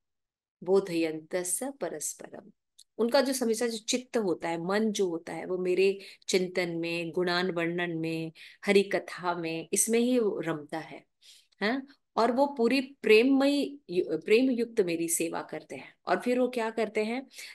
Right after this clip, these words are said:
जब वो सेवा करते हैं तो उनसे जो प्राप्त जो इनको इन-, एनलाइटमेंट है, उनको जो स-, कुछ अनुभव प्राप्त हुए,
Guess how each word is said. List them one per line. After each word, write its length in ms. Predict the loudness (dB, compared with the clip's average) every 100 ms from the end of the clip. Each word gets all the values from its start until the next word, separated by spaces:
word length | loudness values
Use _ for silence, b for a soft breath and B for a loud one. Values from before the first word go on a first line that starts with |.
| 0
जब 120 | 2
वो 60 | 4
सेवा 380 | 6 6 6
करते 420 | 2 0 0 0 -2
हैं 160 | 0
तो 120 | 4
उनसे 300 | 4 4 0
जो 140 | 0 -2
प्राप्त 480 | -2 -4 -4 4 6
जो 220 | 8 6
इनको 260 | 4 2
इन-, 280 | 0 0 0 0
एनलाइटमेंट 680 | 2 6 6 4 2 2 0
है, 240 | -4 -4
उनको 380 | -6 -8 -4 0
जो 240 | 4 4
स-, 240 | 4 -4 -8
कुछ 140 | -6
अनुभव 380 | -2 -2 -2 -2
प्राप्त 340 | -2 -4 -4 -6
हुए, 260 | -4 -4